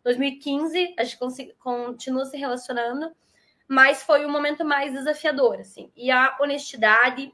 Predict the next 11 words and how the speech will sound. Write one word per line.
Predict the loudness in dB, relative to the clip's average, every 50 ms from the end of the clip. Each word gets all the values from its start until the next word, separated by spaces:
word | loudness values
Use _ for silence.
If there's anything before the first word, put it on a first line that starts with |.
| _
e | -4 0 2
a | 2
abertura | 2 4 2 0 0 -2 -8 -6 -4 -2 0 0 -2 -2 -4 _ _ _ _ _ _ _ -4
e | 0 4 6
a, | 8
a | 8 6 6 4 4 4 4 2 0 -4 -12 _ _ _
transparecer | -2 2 2 2 2 0 -4 -2 -2 -2 -2 -2 0 0 2 2
essa | 2 0 -2 -4 -6 -4
vulnerabilidade | -4 -4 -4 -4 -4 -4 -4 -4 -4 -2 -2 0 2 2 2 2 2 -2 -6
foi | -8 -4 -4 -2
importante | -2 -2 -2 -2 -4 -4 -2 -2 -2 0 0 -2 -4 -6 -10 -14 -18